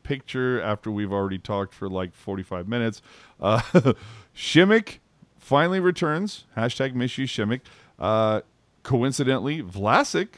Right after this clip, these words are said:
looking much better over the last few games, as has Martin Jones, as has E K sixty-five.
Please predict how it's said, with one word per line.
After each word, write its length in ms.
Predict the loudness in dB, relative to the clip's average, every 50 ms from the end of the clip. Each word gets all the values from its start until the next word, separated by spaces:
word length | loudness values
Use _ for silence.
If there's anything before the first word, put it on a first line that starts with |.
| _ _ _ _ _ _
looking 440 | 0 2 2 2 2 2 0 0 2
much 260 | 2 0 0 -2 -2
better 200 | -2 0 2 2
over 160 | 2 2 0 0
the 100 | -2 0
last 300 | 0 0 0 -2 -2 -4
few 160 | -6 -8 -6
games, 460 | -6 -4 -4 -4 -4 -4 -6 -8 -12 _ _ -20 _ _
as 380 | 0 2 4 4 4 2 0 0
has 480 | 0 2 2 2 2 2 0 -2 -6 -8 -6
Martin 480 | -2 -2 0 0 0 -2 -2 -4 -4 -2
Jones, 580 | -2 0 0 0 2 0 0 0 -2 -6 -10 -16 _ -20 _ _ _ _ -4
as 400 | -2 0 2 4 2 2 2 0
has 520 | 0 2 2 4 4 2 2 0 -2 -6 -8
E 180 | -6 -4 -4 -4
K 260 | -4 -2 0 0 0
sixty-five. 1120 | 0 -2 -4 -6 -8 -8 -8 -6 -6 -6 -6 -4 -4 -2 0 0 0 0 0 -2 -4 -8